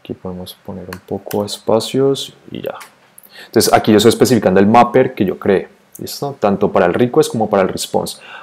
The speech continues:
Aquí él va a identificar que lo va a llamar a través, aquí debería llamar al serialize y acá al deserialize. Entonces voy a poner un breakpoint para que se den cuenta que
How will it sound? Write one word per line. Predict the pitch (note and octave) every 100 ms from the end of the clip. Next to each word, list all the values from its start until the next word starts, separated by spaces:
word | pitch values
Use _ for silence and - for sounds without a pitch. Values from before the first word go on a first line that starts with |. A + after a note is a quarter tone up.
| -
Aquí | F#2+ A2
él | G#2+
va | A#2
a |
identificar | A#2+ B2 A#2 - F2+ - - _ _ _
que | - A2
lo | G#2+
va |
a | G2
llamar | G2 G2+
a | G#2+
través, | A2+ F#2+ F2+ F2
aquí | - G2+
debería | G#2+ G2
llamar | G#2+ F#2 F2+ -
al | G2+
serialize | - G#2+ A#2+ C3+ B2 A#2+ D3 - - - _ -
y | G#2+
acá | G#2 - A2+ - -
al | G2+ G#2+ B2 B2+
deserialize. | G#2+ G2+ A2 - - - - F#2+ F2+ F2 E2+ E2 - - _ _
Entonces | _ F#2 F2+
voy | G2
a |
poner | A#2 G2+
un | F#2
breakpoint | G#2+ G2+ A2 G#2+ B2+
para | G#2
que | F#2
se | - F#2
den | E2+
cuenta | E2+ - F#2+ -
que | G#2+ A2+